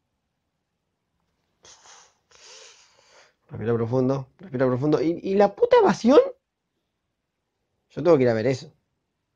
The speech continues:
A ver si después del, de, de la tocada que le dieron a Alex Bond, yo tengo que ir a ver esto. Esto no puede ser.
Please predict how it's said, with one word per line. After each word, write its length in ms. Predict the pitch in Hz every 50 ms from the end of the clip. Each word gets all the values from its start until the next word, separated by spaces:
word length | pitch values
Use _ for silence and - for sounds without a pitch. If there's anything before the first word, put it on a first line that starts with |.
| _ _ _ _ _ _
A 100 | 185 143
ver 120 | 101 101 107
si 120 | 117 110
después 280 | 101 95 - 113 113 110
del, 200 | 110 101 95 92
de, 420 | - 101 98 95 95 98 95 95 95
de 180 | 98 104 104 98 95 95 - - 95 98
la 160 | 104 104 95
tocada 400 | - 104 98 - 120 120 120 113
que 100 | 107 107
le 120 | 107 104 104
dieron 340 | 104 107 113 113 110 104 104
a 80 | 104
Alex 260 | 107 107 104 98 - _
Bond, 320 | - 104 104 120 135 127 - _ _ _ _ _ _ _ _ _ _ _ _ _ _
yo 120 | - 113
tengo 120 | 131 147
que 60 | 160 135
ir 80 | 123
a 40 | 117
ver 120 | 107 110
esto. 220 | 123 123 - - 120
Esto 160 | - - 147
no 80 | 156 143
puede 160 | 110 95 95
ser. 220 | - 123 110 -